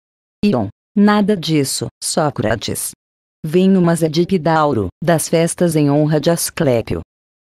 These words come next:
Sócrates. Sempre é verdade que os habitantes de Epidauro organizam um concurso de rapsodos em honra desse deus. Ion. Exatamente.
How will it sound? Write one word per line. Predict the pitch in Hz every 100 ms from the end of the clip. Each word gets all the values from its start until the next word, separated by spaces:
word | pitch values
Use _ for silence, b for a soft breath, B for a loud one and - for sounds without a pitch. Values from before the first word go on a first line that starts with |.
| _ _ -
Sócrates. | - 175 147 - 107 113 - - - - _ -
Sempre | - 220 208 165
é |
verdade | 156 185 147 165 165 147
que | 151
os | 160 143
habitantes | 156 185 - 156 151 160
de | 131
Epidauro | 160 190 147 151 151 156
organizam | 151 175 165 185 180 185
um | 170
concurso | 160 165 139 196 196 175
de | 151
rapsodos | 196 120 - - 185 180
em | 151 143
honra | 147 151 156
desse | 156 147 185
deus. | 156 123 110 - - _ _ _ _ _ _ _
Ion. | 208 127 104 - _
Exatamente. | - 139 151 147 185 131 101 - 110